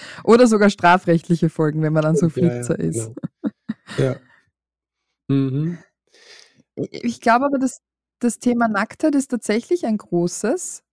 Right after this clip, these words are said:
Speaker 1: Ähm, ich kenn das bei ganz vielen Erwachsenen auch,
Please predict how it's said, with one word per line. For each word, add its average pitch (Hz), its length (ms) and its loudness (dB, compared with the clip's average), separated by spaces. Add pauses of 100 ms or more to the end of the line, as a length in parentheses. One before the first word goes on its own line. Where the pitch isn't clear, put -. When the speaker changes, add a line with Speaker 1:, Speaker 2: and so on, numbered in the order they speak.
(180)
Speaker 1:
Ähm, 196 340 -2
ich - 120 -12
kenn 202 200 0
das 208 120 -4
bei 190 140 -4
ganz 185 260 -4
vielen 233 220 -2
Erwachsenen 185 640 -4
auch, 185 340 -4